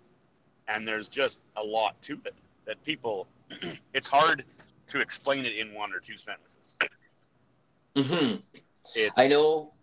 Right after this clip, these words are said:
Speaker 1: a hell of a life, as, as he says on there, you know?
Speaker 2: Yeah.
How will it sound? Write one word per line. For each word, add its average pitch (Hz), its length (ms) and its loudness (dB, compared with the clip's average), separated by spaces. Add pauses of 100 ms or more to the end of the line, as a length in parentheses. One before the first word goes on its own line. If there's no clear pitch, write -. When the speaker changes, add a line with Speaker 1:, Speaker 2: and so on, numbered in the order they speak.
(440)
Speaker 1:
a 95 60 -4
hell 139 200 2
of 127 80 2
a 123 40 0
life, 131 340 0 (160)
as, - 320 -16 (180)
as 82 100 -16
he 82 100 -20
says 82 340 -16
on 78 180 -12
there, 76 200 -14 (320)
you - 60 -16
know? 82 120 -14 (1400)
Speaker 2:
Yeah. 160 500 -2